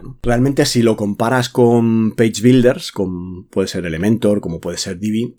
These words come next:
pues realmente Gutenberg tiene una funcionalidad básica, no, eh, no tienes que preocuparte por problemas de compatibilidad entre el editor,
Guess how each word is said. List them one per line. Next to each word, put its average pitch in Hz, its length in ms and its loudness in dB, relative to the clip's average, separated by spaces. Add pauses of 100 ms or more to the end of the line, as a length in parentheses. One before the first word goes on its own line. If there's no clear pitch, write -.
pues 107 380 -2
realmente 110 840 -4
Gutenberg 107 600 -2 (400)
tiene 104 440 -4 (100)
una 98 340 -4
funcionalidad 92 720 -8
básica, 104 440 -4
no, 90 560 -10 (580)
eh, 85 380 -12
no 92 140 -14
tienes 98 240 -8
que 101 100 -8
preocuparte 98 640 -6
por 92 300 -6
problemas 95 400 -6
de 95 100 -10
compatibilidad 95 960 -6
entre 95 720 -10
el 98 180 -12
editor, 95 540 -4